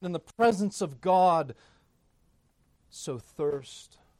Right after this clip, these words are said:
was a graphic symbol of being under the wrath and the curse of God. The well of his Father's presence had run dry,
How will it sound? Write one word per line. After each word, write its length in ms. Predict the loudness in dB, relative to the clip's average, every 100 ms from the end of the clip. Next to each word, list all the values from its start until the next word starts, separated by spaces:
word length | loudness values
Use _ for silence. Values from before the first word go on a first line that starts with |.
| _ _ _ _ _ _ _ _ _ _ _ _
was 100 | -18
a 60 | -16
graphic 580 | -8 -4 -2 -4 -10 -14
symbol 540 | -10 -10 -8 -10 -10
of 180 | -14 -12
being 340 | -8 -8 -10 -12
under 300 | -10 -10 -10
the 140 | -10
wrath 580 | -8 -4 -4 -6 -14 _
and 140 | -16 -16
the 60 | -16
curse 640 | -20 -18 -16 -16 -18 -20 -20 _ _ _ _
of 200 | -20 -20
God. 220 | -14 -14 -16 _ _ _ _ _ _ _ _ _ _ _ _ _ _ _ _ _ _ _ _ _ _ _ _ _ _ _ _ _ _ _ _ _ _ _
The 60 | -12
well 420 | -8 -2 0 0
of 100 | -4
his 200 | -8 -14
Father's 500 | -12 -10 -8 -8 -12
presence 640 | -18 _ -14 -14 -16 -20 -20
had 240 | -20 -12
run 280 | -10 -10 -14
dry, 420 | -16 -16 -18